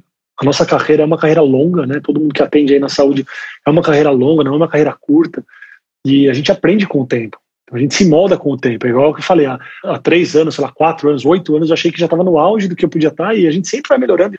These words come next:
E daqui a seis meses eu vou tá diferente. Essa segurança, é claro que tem vários fatores que podem ser trabalhados e devem ser trabalhados, e por isso que fiz questão de abordar isso no programa, mas tem o tempo também, né? O tempo vai moldando, a experiência vai moldando. Muito interessante.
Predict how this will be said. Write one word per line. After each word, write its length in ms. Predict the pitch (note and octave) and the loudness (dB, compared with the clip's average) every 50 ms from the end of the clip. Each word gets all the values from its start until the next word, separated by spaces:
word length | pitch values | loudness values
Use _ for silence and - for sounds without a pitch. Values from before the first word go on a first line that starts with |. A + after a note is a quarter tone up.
| _ - | _ 2
E 260 | D3+ D#3 E3 E3+ D#3+ | 2 2 2 2 2
daqui 140 | D#3 D3+ - | 0 0 0
a 40 | |
seis 140 | - F#3+ D3+ | 0 0 2
meses 180 | D#3+ F#3+ F#3 F3+ | 2 0 0 0
eu 60 | F#3+ | 0
vou 200 | F3+ F#3 F3+ - _ - | 0 0 -2 -4 _ -2
tá 80 | - E3+ | -2 -2
diferente. 640 | D#3+ - - E3 C#3+ D3 E3 F#3+ F#3+ D#3 - C#3+ B2+ - - - - _ _ _ - | -2 0 0 0 2 2 2 0 0 -2 -4 -8 -12 -14 -18 -20 -20 _ _ _ -6
Essa 220 | - - B2+ - D#3 | -4 -4 -2 0 0
segurança, 640 | - - F3+ E3+ E3+ D#3 F3+ G#3 F#3+ - - C#3+ - - - - - _ - | 2 2 4 4 4 4 4 2 0 -2 -4 -4 -4 -6 -18 -20 -20 _ -10
é 40 | - | -4
claro 240 | - E3+ F#3 G#3+ | 0 0 0 0
que 100 | G#3 - | 0 -2
tem 200 | F#3 E3 F3 E3 | -2 -2 0 0
vários 400 | D3+ B2+ C#3+ D#3+ F3+ F3+ - - _ _ - | 0 0 0 0 -2 -2 -6 -12 _ _ -8
fatores 300 | - C#3+ - D#3 D#3 - | -6 -2 0 0 0 -2
que 80 | - | -4
podem 240 | C#3 - D#3 D3 D3+ | -2 -2 0 0 0
ser 140 | C#3+ - C#3 | -2 -4 -4
trabalhados 420 | - D3+ C#3 C#3 C3+ C3+ D3 C#3 | -2 -2 -2 0 -2 -2 -4 -4
e 40 | C3 B2 | -6 -2
devem 240 | A#2+ D3 D#3 D#3+ D#3 | 0 0 0 0 -2
ser 100 | B2+ B2+ | -4 -4
trabalhados, 400 | - C3+ C3 B2+ C3+ C#3+ C3+ B2 | -4 -2 0 2 0 0 0 -2
e 40 | A#2+ | -2
por 100 | - D3 | -2 -2
isso 100 | D3 - | 0 2
que 140 | - D#3+ B2+ - - - - _ - | 2 0 0 0 -10 -18 -18 _ -10
fiz 80 | - | -4
questão 240 | - D#3+ C#3 - F3 | -2 -2 0 0 0
de 80 | F3 F#3 | 0 0
abordar 340 | F3 D3+ D#3+ D#3 D3 D3 D3 | 0 0 0 0 2 0 0
isso 160 | - - D#3 | 0 -2 -4
no 60 | C#3 | -4
programa, 580 | B2 - C3+ B2 B2+ C#3+ F3 G3+ F#3+ E3 B2 - _ _ _ - | -2 -2 -4 0 2 2 2 2 0 -4 -6 -8 _ _ _ -8
mas 640 | C3 C3 D3+ F3+ G#3+ G#3+ F3 - - - - - _ _ _ | -2 0 0 2 2 0 -2 -4 -6 -12 -14 -16 _ _ _
tem 160 | - E3 F#3+ | 0 0 0
o 80 | A3 - | 0 0
tempo 320 | - G3+ A#3 A3+ A3 D#3 | 0 0 0 0 -4 -4
também, 280 | C#3 C#3+ C3 C3 B2 A#2+ | -6 -6 -6 -6 -8 -10
né? 100 | C#3 D3 | -10 -10
O 100 | C#3+ C3 | -10 -4
tempo 280 | - - F#3+ G#3 F#3+ | -2 0 0 0 2
vai 120 | F3 F#3 F3+ | 0 2 2
moldando, 720 | E3 D#3 D3 B2+ C3+ C#3+ D#3+ E3 D3+ C3+ C3 C3 - C#3+ | 2 2 2 2 2 2 2 2 0 -2 -4 -6 -6 -8
a 20 | |
experiência 520 | B2+ - - D3+ C#3+ D#3 G3 G3+ - - | -8 -6 -4 -2 0 0 0 0 -2 -2
vai 120 | D#3+ D#3+ D#3+ | 0 0 2
moldando. 640 | D#3 D3+ C#3+ C3 B2 B2+ C#3 D#3 D#3 D3+ C3+ B2 A#2+ _ _ _ _ _ _ _ _ - | 2 2 0 0 -2 -2 0 0 0 0 -4 -8 -14 _ _ _ _ _ _ _ _ 0
Muito 140 | F3 G3+ A3 | 0 2 2
interessante. 340 | G#3+ G3 - E3 C3+ - | 2 2 2 -2 -4 -4